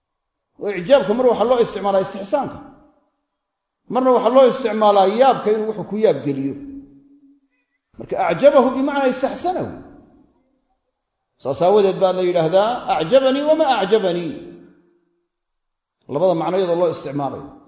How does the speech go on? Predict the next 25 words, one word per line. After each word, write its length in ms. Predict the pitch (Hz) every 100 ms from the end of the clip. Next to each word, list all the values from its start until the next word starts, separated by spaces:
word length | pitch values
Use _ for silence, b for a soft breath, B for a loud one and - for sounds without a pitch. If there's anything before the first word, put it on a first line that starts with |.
| -
cala 140 | 139
ikhtilaafi 360 | 139 175 180 170
almacaani. 380 | 180 185 233 123 - - _ _ _ _ _ _ _ _ _ _ _
"Acjabanii 500 | 123 135 208 240 226
hada 240 | 202 240 226
alfata." 480 | 202 262 - - - - - _ _ _ _ _ _ _
Wiilkaasi 420 | 254 277 220 208 220
waa 80 |
iga 160 | 214 240
yaabiyey. 520 | 262 170 135 131 120 - - - - - _ _ _ _ _ -
"Wama 200 | 330 349 294
acjabanii." 680 | 254 247 311 262 226 151 - - - -
Imana 300 | 240 285 381
cajabinoo 640 | 339 269 254 262 269 240 208
lama 160 | 220
dhicin. 280 | 175 131 120 - - - - - _ _ _ _ _
Haa. 340 | 143 165 113 80 - _ _ _ _ _ _ _ _ _ _ _ _ _
Waxa 180 | - 170
uu 60 | 185
ku 100 | 254
sugan 280 | - 226 247
yahay 280 | 214 185 220 - - - - - -
waxaan 220 | 190 196
wanaajisanayo 680 | 202 208 196 196 262 220 214
maaha. 220 | -